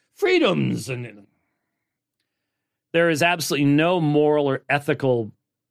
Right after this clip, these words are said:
framework whatsoever within progressivism. It's just whatever the society says, "We will, we will love you if you will do this." And that's what they're all about.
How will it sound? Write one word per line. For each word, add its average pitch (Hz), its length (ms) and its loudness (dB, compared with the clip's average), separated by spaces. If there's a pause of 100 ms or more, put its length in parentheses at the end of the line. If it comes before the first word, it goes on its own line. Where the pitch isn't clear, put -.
(240)
framework 143 600 -2
whatsoever 113 760 -6 (720)
within 123 420 -2
progressivism. 101 800 -6 (360)
It's 120 180 -8
just - 260 -6
whatever 120 280 -2
the 110 80 -8
society 104 640 -6
says, 95 380 -10
"We 107 140 -6
will, 95 320 -10 (400)
we 151 140 4
will 240 140 2
love 165 220 2
you 151 320 0
if 135 160 -4
you 127 140 0
will 135 100 0
do 117 160 -4
this." - 480 -16 (380)
And 107 280 -6
that's 117 240 0
what 117 100 -6
they're 107 140 -2
all 92 140 -2
about. 90 340 -8